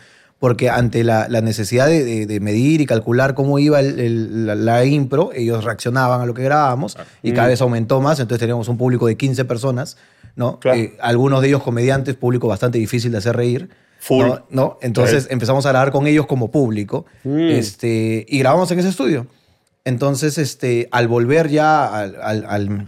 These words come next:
Speaker 1: venían las voladas de que, oye, se van a abrir pronto los, ya se están abriendo los restaurantes, ya se están abriendo eso, pero shows no se permitían todavía. Y viene nuestro manager,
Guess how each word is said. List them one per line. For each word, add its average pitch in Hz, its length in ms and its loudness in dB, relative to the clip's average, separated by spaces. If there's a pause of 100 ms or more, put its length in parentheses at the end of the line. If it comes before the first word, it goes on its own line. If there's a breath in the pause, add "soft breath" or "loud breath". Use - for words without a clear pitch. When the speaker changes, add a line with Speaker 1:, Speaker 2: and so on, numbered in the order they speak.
Speaker 1:
venían 113 300 -2
las 135 120 0
voladas 123 380 2
de 113 120 -4
que, 104 160 -8
oye, 117 180 -2
se 110 100 -6
van 117 120 0
a 131 40 0
abrir 127 240 0
pronto 135 380 0
los, 113 300 -4 (200 soft breath)
ya 147 80 0
se 139 40 0
están 135 160 0
abriendo 139 240 0
los 135 120 0
restaurantes, 143 600 0
ya 131 60 -2
se 123 40 -8
están 127 160 -4
abriendo 139 260 0
eso, 156 180 -2
pero 113 160 -4
shows 135 260 -2
no 139 100 -2
se 131 100 -4
permitían 113 460 -4
todavía. 120 400 0 (640 soft breath)
Y 165 380 0
viene 127 260 0
nuestro 113 300 -4
manager, 107 500 -4